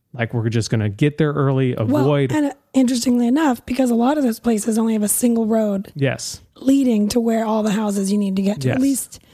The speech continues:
Speaker 2: some of the, like,
Speaker 1: Like, Outer Banks is like that. Jersey,
Speaker 2: Stone Harbor's
Speaker 1: Stone
Speaker 2: like
Speaker 1: Harbor's
Speaker 2: that.
Speaker 1: like that.
Speaker 2: So yeah, you literally have all these people trying to go one place.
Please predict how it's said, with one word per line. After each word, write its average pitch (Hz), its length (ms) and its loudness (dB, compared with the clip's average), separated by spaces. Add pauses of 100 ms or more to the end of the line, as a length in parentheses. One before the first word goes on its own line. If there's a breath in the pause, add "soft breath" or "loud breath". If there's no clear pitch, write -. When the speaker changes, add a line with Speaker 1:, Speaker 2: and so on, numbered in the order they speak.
(200 soft breath)
Speaker 2:
some 254 300 2
of 233 80 0
the, 240 140 -2
like, 220 200 0
Speaker 1:
Like, 131 140 -2
Outer 117 180 2
Banks 117 240 0
is 120 100 -6
like 117 160 0
that. 113 280 0
Jersey, 117 160 0
Speaker 2:
Stone 120 160 2
Harbor's 240 220 -2
Speaker 1:
Stone 123 100 2
Speaker 2:
like 117 80 0
Speaker 1:
Harbor's 117 180 0
Speaker 2:
that. 226 60 0
Speaker 1:
like 147 100 -2
that. 113 260 -2 (520 loud breath)
Speaker 2:
So - 140 0
yeah, 269 240 2
you 240 220 2
literally 254 360 2
have 226 100 0
all 226 140 -2
these 220 160 -4
people 233 280 -2
trying 214 220 0
to 214 80 0
go 214 120 0
one 208 300 0
place. 202 640 -4